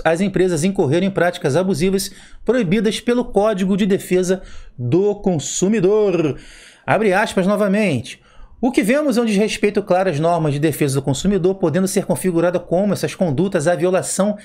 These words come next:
ao direito de informação, a prática de publicidade enganosa, olha só, descumprimento de oferta,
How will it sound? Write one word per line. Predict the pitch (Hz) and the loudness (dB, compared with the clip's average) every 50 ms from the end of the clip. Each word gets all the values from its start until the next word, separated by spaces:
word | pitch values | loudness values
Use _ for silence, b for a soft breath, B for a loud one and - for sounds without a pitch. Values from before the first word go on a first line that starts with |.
| B B B | B B B
ao | - 165 202 214 | -2 0 0 2
direito | 170 185 208 190 165 185 247 - 214 | 2 2 2 2 2 2 2 0 -2
de | 156 | -2
informação, | - - 151 151 180 196 196 - 180 175 185 185 B B B B B B | 0 -2 0 0 0 0 0 0 0 0 0 -2 B B B B B B
a | 175 190 | -2 -2
prática | 190 - 185 196 233 247 - - - | 0 2 0 0 2 0 -2 -4 -4
de | 170 143 123 151 285 | -4 -2 -2 -2 -2
publicidade | 294 - 233 202 143 147 220 277 - - 233 147 123 151 185 220 226 196 | -2 -2 -2 -2 0 0 0 0 0 -2 -2 0 2 2 2 2 2 0
enganosa, | 185 175 180 143 147 127 170 190 196 147 135 | 2 2 2 2 2 2 2 0 0 0 0
olha | 131 180 170 | 0 0 -2
só, | - - - 180 190 190 190 B B B B B | -2 -2 0 0 0 0 -4 B B B B B
descumprimento | - 156 - - 240 262 247 240 202 190 196 208 202 | -8 -8 -2 0 0 0 2 2 0 2 0 0 -2
de | 156 143 | -2 -2
oferta, | 135 127 - - 160 160 185 190 185 - 196 185 | -4 -4 -2 -2 0 0 0 0 0 -2 -2 -2